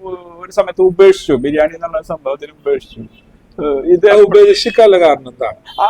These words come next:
Speaker 1: അത് എപ്പോഴും ഈ സാധനം കുഴഞ്ഞ് മറിഞ്ഞ് ഒരു സംഭവം. പ്രത്യേകിച്ചും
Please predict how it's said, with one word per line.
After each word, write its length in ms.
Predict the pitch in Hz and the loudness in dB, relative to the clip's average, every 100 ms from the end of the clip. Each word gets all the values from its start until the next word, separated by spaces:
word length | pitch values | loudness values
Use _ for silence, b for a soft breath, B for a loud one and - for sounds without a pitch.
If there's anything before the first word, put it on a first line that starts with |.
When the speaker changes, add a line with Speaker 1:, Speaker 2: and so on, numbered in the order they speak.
| 208 | 2
Speaker 1:
അത് 140 | 214 | 0
എപ്പോഴും 560 | 254 233 - 220 233 240 | -4 -4 -6 -2 0 0
ഈ 120 | 233 | -2
സാധനം 380 | 240 196 190 202 _ _ | 0 0 -2 -8 _ _
കുഴഞ്ഞ് 440 | - 151 190 190 202 | -2 2 2 0 0
മറിഞ്ഞ് 380 | 202 180 175 180 | 0 0 -4 -10
ഒരു 440 | 196 190 180 185 190 175 _ _ _ - | -12 -12 -16 -18 -20 _ _ _ _ -4
സംഭവം. 280 | 170 135 131 - | -4 -4 -8 -12
പ്രത്യേകിച്ചും 460 | 151 185 190 226 | -2 -2 -2 -6